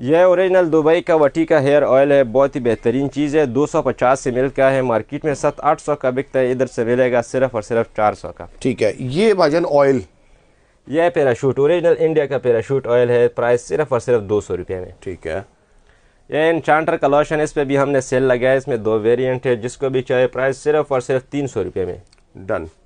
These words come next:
Speaker 1: ये इंडिया का, अ, अ,
Speaker 2: फेस
Speaker 1: सनब्लॉक
Speaker 2: वॉश?
Speaker 1: आ गया है,
Speaker 2: सनब्लॉक
Speaker 1: बहुत,
Speaker 2: है?
Speaker 1: सनब्लॉक है।
Speaker 2: अच्छा।
Speaker 1: बहुत ही बेहतरीन चीज़ है, प्राइस बहुत ही मुनासिब है, सिर्फ और सिर्फ एक सौ पचास रुपये में।
Speaker 2: एक सौ पचास रुपये,
Speaker 1: ये ऊपर पड़ा है।
Speaker 2: खोल के दिखाएं ज़रा, किधर पड़ा हुआ है? ये पड़ा हुआ है जी, ये खोल के दिखाते हैं जी आपको, ये देखें।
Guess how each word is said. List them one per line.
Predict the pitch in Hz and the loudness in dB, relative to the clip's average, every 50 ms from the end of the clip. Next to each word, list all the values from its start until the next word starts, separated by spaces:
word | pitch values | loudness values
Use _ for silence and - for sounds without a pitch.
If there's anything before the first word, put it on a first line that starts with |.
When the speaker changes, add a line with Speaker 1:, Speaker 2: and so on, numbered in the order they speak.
| _ _ _ _ - - _ - - | _ _ _ _ -20 -20 _ -18 -8
Speaker 1:
ये | - 151 165 139 165 | -2 -2 0 0 0
इंडिया | 180 180 170 170 160 | 0 0 0 0 0
का, | - 147 143 143 143 147 135 | 0 2 2 4 4 4 2
अ, | 92 | 2
अ, | 107 120 117 117 113 110 101 107 113 110 110 110 110 110 | 2 2 2 2 2 2 0 0 -2 0 2 2 2 2
Speaker 2:
फेस | 110 - - 131 135 160 113 | 0 0 0 0 2 2 2
Speaker 1:
सनब्लॉक | 110 120 - | 2 2 2
Speaker 2:
वॉश? | 190 - 127 | 2 2 0
Speaker 1:
आ | 127 135 | -2 -2
गया | 131 143 143 143 | 0 0 2 2
है, | 147 | 2
Speaker 2:
सनब्लॉक | 147 214 220 190 175 | 2 0 0 0 0
Speaker 1:
बहुत, | - - 135 120 | 0 0 0 -2
Speaker 2:
है? | 92 - | -8 -10
Speaker 1:
सनब्लॉक | - - 160 160 151 127 117 107 101 98 110 | -6 -4 -4 -2 0 2 2 2 2 2 0
है। | 104 | -2
Speaker 2:
अच्छा। | 90 - - 147 135 90 - - - - | -2 0 0 2 2 2 0 -6 -12 -8
Speaker 1:
बहुत | 117 127 143 151 147 156 | -2 0 0 0 0 -2
ही | 151 | -2
बेहतरीन | 127 123 117 113 - 113 113 127 131 131 | 0 0 -2 -2 -2 -4 -4 -4 -4 -6
चीज़ | 131 139 143 147 143 | -6 -4 -4 -2 0
है, | 143 | -2
प्राइस | 135 - 120 120 123 131 131 123 - - | -2 -2 0 0 0 2 0 -2 -4 -6
बहुत | 113 117 139 151 156 147 147 | -2 0 2 2 2 2 -2
ही | 143 | -4
मुनासिब | 127 120 120 123 120 - 135 123 123 | -2 0 0 0 -2 -2 -2 -2 0
है, | 127 | -2
सिर्फ | 123 - - 170 175 165 139 | -2 -2 -2 -2 0 0 -2
और | 139 | -2
सिर्फ | 127 - 151 143 - - | -2 -2 -2 -2 -2 -2
एक | 156 151 143 - | -4 -4 -4 -2
सौ | - 127 | -2 -4
पचास | 110 107 - 120 110 107 104 - | -4 -2 -2 -2 -2 -2 -2 -4
रुपये | 101 98 - 98 92 | -8 -8 -6 -4 -2
में। | 92 110 | 0 0
Speaker 2:
एक | 113 120 113 | 0 0 -2
सौ | - - - 117 | -2 -2 -4 -4
पचास | - - 107 - - 120 107 113 120 113 117 | -2 -4 -8 -4 -2 0 2 2 2 2 0
रुपये, | 113 120 113 120 131 | -4 -2 0 2 2
Speaker 1:
ये | 131 | 2
ऊपर | 131 107 | 2 0
पड़ा | 101 101 | -2 -2
है। | 113 | 0
Speaker 2:
खोल | 117 127 123 | 0 0 2
के | 127 135 | 2 0
दिखाएं | 123 117 98 92 98 95 107 123 | 0 0 -2 -4 -2 -2 -2 0
ज़रा, | 120 117 120 117 | 0 0 -2 -2
किधर | 113 - 120 110 120 110 | -4 -4 -6 -4 -4 -4
पड़ा | 98 98 87 82 | -4 -2 -2 -2
हुआ | 85 85 85 | 0 -2 -2
है? | 87 | -2
ये | 90 104 104 | -2 -2 -2
पड़ा | 82 85 76 71 | -2 -4 -6 -4
हुआ | 65 69 71 | -6 -6 -8
है | 71 | -8
जी, | 69 76 80 85 87 90 | -10 -12 -12 -10 -8 -8
ये | 87 | -8
खोल | - - 98 90 87 | -8 -6 -6 -6 -4
के | 104 98 | -6 -6
दिखाते | 90 90 - 85 78 - 95 | -6 -6 -6 -8 -8 -8 -8
हैं | 92 95 | -10 -8
जी | 107 104 | -4 -2
आपको, | 98 90 - _ - 101 104 107 104 | -2 -2 -4 _ -8 -6 -6 -6 -6
ये | 92 87 90 85 | -8 -8 -8 -8
देखें। | 78 76 - - - - - | -8 -8 -12 -16 -16 -20 -20